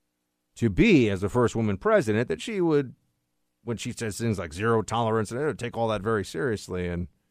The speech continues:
you know, it looks like maybe not. Again, I need to know how bad this guy's behavior was, though. Absent that, it's tough to really say whether the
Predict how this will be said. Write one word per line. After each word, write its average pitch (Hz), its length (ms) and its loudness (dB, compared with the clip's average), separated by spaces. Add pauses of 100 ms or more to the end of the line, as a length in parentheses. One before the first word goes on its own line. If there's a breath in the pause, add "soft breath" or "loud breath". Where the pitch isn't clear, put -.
(680)
you 64 80 -18
know, 87 120 -12
it 87 40 -10
looks - 280 -12
like 107 220 -4 (260)
maybe 95 260 0
not. 110 260 -2 (100)
Again, 120 440 -2
I 117 160 -2
need 110 200 0
to 98 40 -2
know 101 120 0
how 87 140 -4
bad 82 300 -10
this 80 140 -20
guy's - 280 -20 (380)
behavior 92 400 -8
was, - 240 -20
though. - 200 -20 (480)
Absent 113 400 -2
that, 120 340 2 (1040)
it's - 80 -20
tough 117 220 0
to 104 100 -4
really 92 240 0
say 95 300 -2
whether 90 260 -2
the 85 320 -4